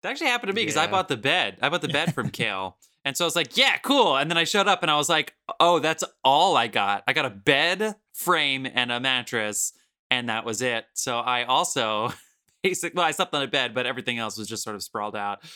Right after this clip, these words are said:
Speaker 1: Uh, my favorite memories are always the snowstorms when New York City shuts
Speaker 2: Oh,
Speaker 1: down. And
Speaker 2: yeah.
Speaker 1: they shut down all the, we, it was an elevated subway. So whenever there was a snowstorm, they would, we would never have, um, subway access 'cause it would just get, you know, just destroyed with the storm.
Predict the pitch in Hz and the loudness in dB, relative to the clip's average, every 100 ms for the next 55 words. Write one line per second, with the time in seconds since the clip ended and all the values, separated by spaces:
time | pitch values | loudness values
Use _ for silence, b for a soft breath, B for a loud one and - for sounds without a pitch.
0 | B B B 107 110 110 127 139 143 131 | B B B -4 0 0 -2 -4 -4 -4
1 | 123 127 120 117 113 107 107 - 123 120 | -4 -2 -2 -2 -2 -6 -8 -6 -6 -6
2 | 117 135 127 139 127 117 113 110 120 113 | -6 -6 -6 -6 -8 -6 -8 -8 -10 -8
3 | - 117 110 110 113 107 101 101 110 120 | -8 -6 -2 -2 -2 -4 -4 -6 -6 -6
4 | 117 110 104 110 107 B B B 190 175 | -6 -6 -6 -6 -6 B B B -2 0
5 | 151 151 160 165 147 139 120 151 127 110 | -4 -2 -2 0 0 -2 -4 -4 -2 -4
6 | 98 123 113 107 107 - 117 - 113 107 | -4 -8 -8 -8 -8 -6 -8 -6 -8 -8
7 | 110 113 117 110 113 107 104 107 92 110 | -10 -8 -10 -8 -8 -8 -10 -12 -12 -8
8 | 98 95 - 110 113 113 - 135 156 - | -8 -8 -10 -8 -6 -6 -6 -8 -6 -8
9 | - 107 104 101 104 - 98 - _ - | -8 -10 -8 -8 -10 -12 -14 -14 _ -20
10 | 117 98 92 110 - 107 - 117 104 104 | -16 -14 -14 -16 -14 -16 -12 -10 -8 -10
11 | 98 107 107 - 107 117 | -12 -12 -12 -10 -10 -10